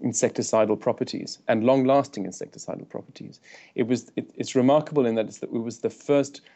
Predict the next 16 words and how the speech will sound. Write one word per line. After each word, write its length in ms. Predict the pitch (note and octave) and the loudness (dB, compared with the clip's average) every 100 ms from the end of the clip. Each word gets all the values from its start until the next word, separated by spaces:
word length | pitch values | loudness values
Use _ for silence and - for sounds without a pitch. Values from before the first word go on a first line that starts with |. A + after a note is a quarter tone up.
| _ _ _ - | _ _ _ -6
uh, 40 | A2 | -4
long-lasting, 960 | A2+ B2+ C#3 B2+ A#2+ A2+ - A2+ A2 - - | 2 4 6 6 4 4 -2 -6 -6 -10 -14
uh, 280 | G#2+ G#2+ G#2 | -8 -6 -4
insecticide. 800 | G#2 - G#2+ - G#2 A2 G#2 G#2 | -4 -4 -4 -4 -6 -2 -2 -6
So 160 | - G#2 | -8 -6
you 100 | G#2 | -4
could 180 | G#2 | -6
treat 360 | - - D#3+ D#3+ | -4 0 2 2
a 80 | G#2+ | 0
wall 360 | G#2 A#2 A#2+ A2+ | 2 4 6 4
or 160 | G#2 | 2
a, 40 | G#2 - | -2 -8
a 40 | - | -6
surface, 560 | - A#2 - G#2 - - - - - | 2 2 2 -6 -6 -14 -20 -8 -2
and 280 | A2 G#2+ - _ _ - | 0 -2 -6 _ _ -14
the, 520 | A2 A#2 A2 G#2+ - | -8 -2 0 2 -2